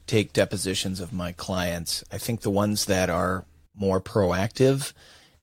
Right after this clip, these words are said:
and take a better approach are ones that, uh, don't rely on an outline, whether they have a checklist. I think there's a difference between a checklist and an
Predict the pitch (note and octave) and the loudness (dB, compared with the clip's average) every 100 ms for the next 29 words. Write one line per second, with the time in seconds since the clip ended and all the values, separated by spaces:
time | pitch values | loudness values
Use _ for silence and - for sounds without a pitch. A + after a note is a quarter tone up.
0 | _ - G#2+ G2 F#2 F#2 E2+ - G#2+ F#2+ | _ -8 -2 0 0 -2 -6 -4 -2 -2
1 | F2 A2 G2+ F2+ G2 G2 G2 G2 A2+ B2+ | 0 2 2 2 -2 0 -2 2 4 4
2 | A2 G#2 G2 F#2+ - _ - - _ _ | 2 2 2 2 -2 _ -20 -20 _ _
3 | _ - F#2 F2 B2 C3 A2 F#2+ F#2+ F#2+ | _ -10 -8 -2 0 2 2 2 2 2
4 | F2+ E2+ E2 - _ _ - F2 - E2+ | 0 -2 -6 -8 _ _ -8 -8 -4 -2
5 | E2+ - G#2 A#2 C3+ D3 _ - G2+ G#2+ | -2 0 0 2 0 -4 _ -6 0 2
6 | G#2 F#2 F2 G#2 - - C3 B2 D#2+ C#2+ | 4 2 0 -2 -2 0 0 0 -2 -4
7 | C2+ - - - A#2+ A#2+ G#2+ G2 F2 G2 | -4 -6 -8 -8 -4 0 0 -2 2 2
8 | - F#2 - - F2+ F2 - G2+ - F2+ | 2 -4 -6 -6 -4 -4 -2 -2 -2 -4
9 | - - - E2 | -4 -8 -12 -12